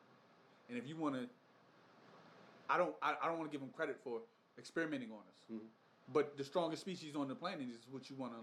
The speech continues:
Speaker 1: learn from, correctly?
Speaker 2: That's
Speaker 1: You know what I'm
Speaker 2: what I'm
Speaker 1: saying?
Speaker 2: saying.
Speaker 1: And, and that's been
Speaker 2: Proven by
Speaker 1: through
Speaker 2: actions.
Speaker 1: history, you know what
Speaker 2: Yeah.
Speaker 1: I'm saying? I, like they said, um,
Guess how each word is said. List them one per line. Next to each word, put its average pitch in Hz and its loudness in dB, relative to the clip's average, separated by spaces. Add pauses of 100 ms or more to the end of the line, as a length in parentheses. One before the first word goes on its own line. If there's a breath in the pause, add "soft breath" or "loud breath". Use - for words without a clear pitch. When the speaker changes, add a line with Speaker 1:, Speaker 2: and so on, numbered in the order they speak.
Speaker 1:
learn 165 -6
from, 104 -10 (320)
correctly? 113 -2 (180)
Speaker 2:
That's 101 -10
Speaker 1:
You 113 -8
know 110 -6
what 107 -10
I'm 113 -6
Speaker 2:
what 104 -6
I'm - -12
Speaker 1:
saying? 98 -8 (180)
Speaker 2:
saying. 135 4
Speaker 1:
And, 127 0 (100)
and 147 2
that's 175 4
been 151 -4 (1500)
Speaker 2:
Proven 123 -6 (260)
by 98 -2 (140)
Speaker 1:
through 135 4
Speaker 2:
actions. 139 6
Speaker 1:
history, 143 0
you 123 -2
know 139 2
what 117 4
Speaker 2:
Yeah. 139 6
Speaker 1:
I'm 143 2
saying? 147 0
I, 123 -4
like 123 -2
they 135 4
said, 135 4 (120)
um, 123 2